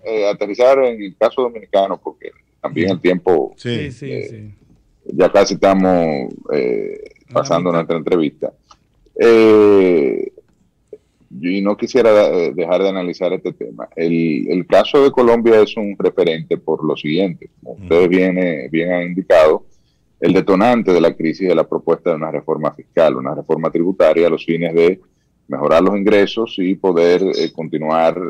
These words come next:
Speaker 1: eh, la, eh, ¿verdad? la, la ejecución presupuestaria del Estado, incluyendo los planes sociales derivados de la situación de pandemia.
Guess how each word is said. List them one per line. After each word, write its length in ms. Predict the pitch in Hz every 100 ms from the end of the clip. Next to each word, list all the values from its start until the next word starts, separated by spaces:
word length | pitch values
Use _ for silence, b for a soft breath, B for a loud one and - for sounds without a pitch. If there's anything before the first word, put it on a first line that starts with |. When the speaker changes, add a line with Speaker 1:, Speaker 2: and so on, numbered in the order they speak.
| -
Speaker 1:
eh, 360 | 76 69 64 - _ _ -
la, 200 | 58 64 57 - 50 - - -
eh, 320 | - 53 50 _ _ -
¿verdad? 240 | - 107
la, 200 | 82 76 78
la 100 | 85
ejecución 500 | 85 - - 110 98
presupuestaria 760 | 90 - - 85 95 90 92
del 120 | 95
Estado, 600 | 101 - 117 113 113 107 82
incluyendo 520 | 78 - 76 76 85
los 100 | 82
planes 300 | 85 85 -
sociales 520 | 104 110 110 107 120
derivados 540 | 85 80 80 80 85
de 60 | 78
la 100 | 69
situación 380 | - 65 - 71
de 80 | 73
pandemia. 400 | 69 69 73